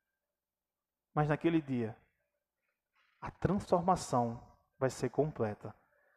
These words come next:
E a igreja vai estar resplandecente e pura. Então, é, é essa transformação que o Evangelho traz. Ao escutarmos a eternidade, percebemos que o reino diz respeito ao Deus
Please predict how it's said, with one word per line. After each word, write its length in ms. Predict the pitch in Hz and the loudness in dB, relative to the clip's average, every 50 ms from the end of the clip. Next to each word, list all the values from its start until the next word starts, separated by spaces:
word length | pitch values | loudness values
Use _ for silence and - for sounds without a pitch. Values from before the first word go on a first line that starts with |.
| _ _ _ _ _ _ _ _ _ | _ _ _ _ _ _ _ _ _
E 60 | 123 | -2
a 40 | 131 | 0
igreja 300 | 127 123 120 120 117 123 | 0 2 0 0 0 0
vai 140 | 117 123 120 | -2 -2 -2
estar 180 | 120 - 120 107 | -2 -2 -2 -2
resplandecente 960 | 101 117 131 147 - - - 143 139 156 151 147 - 135 113 98 - - - _ _ _ _ _ _ _ _ _ _ _ _ _ _ _ _ _ | 0 0 0 0 0 -4 -4 -2 0 0 -2 -2 -4 -6 -8 -8 -8 -16 -20 _ _ _ _ _ _ _ _ _ _ _ _ _ _ _ _ _
e 80 | - - | -14 -14
pura. 420 | - - - - 117 110 104 - - - _ _ _ _ _ _ _ _ _ _ _ _ _ _ _ _ _ _ _ _ _ _ _ _ _ - - - - - - _ _ - | -14 -14 -12 -12 -10 -10 -10 -14 -16 -20 _ _ _ _ _ _ _ _ _ _ _ _ _ _ _ _ _ _ _ _ _ _ _ _ _ -20 -20 -20 -20 -20 -20 _ _ 0
Então, 180 | - 160 175 - - | 0 0 0 4 4
é, 160 | 190 185 185 | 4 4 6
é 200 | - 208 208 214 | 6 6 6 6
essa 240 | 226 240 - - 247 | 6 4 4 4 2
transformação 840 | 240 - 240 240 240 - - 233 208 185 185 165 - - - 208 202 | 4 4 4 4 4 6 6 6 8 8 6 4 6 6 6 6 6
que 120 | - - | 6 8
o 60 | 202 | 8
Evangelho 540 | 196 190 190 214 202 170 151 175 180 180 185 | 8 10 8 6 4 6 6 6 6 6 4
traz. 540 | 185 - 175 170 175 175 175 - - - - - _ _ - - _ _ _ _ _ _ _ _ _ _ _ _ _ _ _ _ _ _ _ _ _ _ _ _ _ _ _ _ _ _ _ _ _ _ _ _ _ _ _ _ _ _ _ _ _ _ _ _ _ _ _ _ _ _ _ _ | 4 6 6 6 6 4 -2 -8 -12 -14 -18 -20 _ _ -20 -20 _ _ _ _ _ _ _ _ _ _ _ _ _ _ _ _ _ _ _ _ _ _ _ _ _ _ _ _ _ _ _ _ _ _ _ _ _ _ _ _ _ _ _ _ _ _ _ _ _ _ _ _ _ _ _ _
Ao 100 | 147 170 | 4 6
escutarmos 540 | 196 - - 226 - - 214 214 226 214 196 | 6 4 0 0 4 6 6 6 8 8 8
a 60 | 202 | 8
eternidade, 420 | 190 - 185 180 180 170 170 170 | 8 8 6 6 8 6 6 6
percebemos 560 | - - 185 180 - 175 165 180 185 185 - - | 6 2 2 4 4 4 4 4 0 0 -2 0
que 80 | - | 0
o 60 | 202 | 0
reino 340 | 160 131 143 180 220 220 208 | 2 8 8 8 8 8 4
diz 160 | 170 185 185 | 0 0 2
respeito 640 | 170 185 175 - - - 180 175 180 - 185 180 170 | 4 4 4 2 2 4 4 4 4 4 4 4 6
ao 160 | - 165 175 170 | 8 6 6 6
Deus 460 | 151 151 165 170 180 170 - - - | 4 4 4 4 2 0 -6 -14 -20